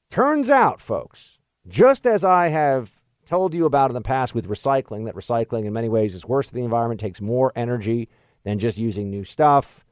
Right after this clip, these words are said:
uh, that, you know, the, the batteries you have to use for some, uh, reusable, environmentally friendly products are so toxic and terrible for the environment, you'd be better off actually with disposable batteries.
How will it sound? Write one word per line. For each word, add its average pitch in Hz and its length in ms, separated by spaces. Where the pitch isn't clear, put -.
uh, 101 320
that, 104 400
you 90 80
know, 120 140
the, 101 280
the 110 180
batteries 139 640
you 139 80
have 131 240
to 139 80
use 143 420
for 113 300
some, 120 640
uh, 117 280
reusable, 135 540
environmentally 123 480
friendly 120 320
products 123 500
are 107 60
so 127 220
toxic 113 440
and 113 100
terrible 117 260
for - 80
the 110 80
environment, 110 400
you'd 104 100
be 107 60
better 107 260
off 107 160
actually 110 280
with 95 100
disposable 135 460
batteries. 127 340